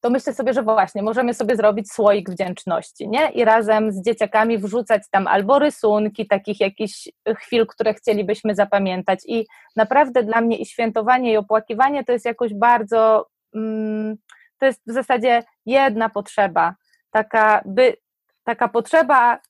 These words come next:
y, y, którą bym nazwała takiej bliskości z potrzebami, nie? Że ja zauważam te momenty, które jakieś były szczególne dla mnie w tym dniu, o których chcę pamiętać, któr-, które chcę dorzucić do, dzie-, do tego na przykład słoika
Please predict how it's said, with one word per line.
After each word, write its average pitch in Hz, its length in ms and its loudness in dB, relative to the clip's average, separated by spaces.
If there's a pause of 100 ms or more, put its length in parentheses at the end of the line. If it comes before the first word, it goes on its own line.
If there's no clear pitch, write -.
(120)
y, 226 40 -6
y, 226 1600 -10
którą 220 260 -6
bym 226 160 -2
nazwała 226 420 -4
takiej 240 240 -6
bliskości 254 640 0
z - 60 -20
potrzebami, 202 760 2
nie? 247 260 2
Że 240 160 -2
ja 247 200 4
zauważam 233 580 0
te 233 120 -4
momenty, 214 500 0
które 240 220 -6
jakieś 226 260 -6
były 226 240 0
szczególne 226 680 0
dla 233 180 2
mnie 226 200 -2
w - 80 -14
tym 226 220 -2
dniu, 254 400 0 (560)
o 214 100 -2
których 240 340 -2
chcę - 300 0
pamiętać, 254 580 0 (120)
któr-, 220 220 -2
które 220 280 -2
chcę 220 220 -2
dorzucić 214 540 -4
do, 208 340 4 (480)
dzie-, 214 320 0
do 214 180 -2
tego 208 260 -2
na 208 120 2
przykład 202 380 -2
słoika 196 960 0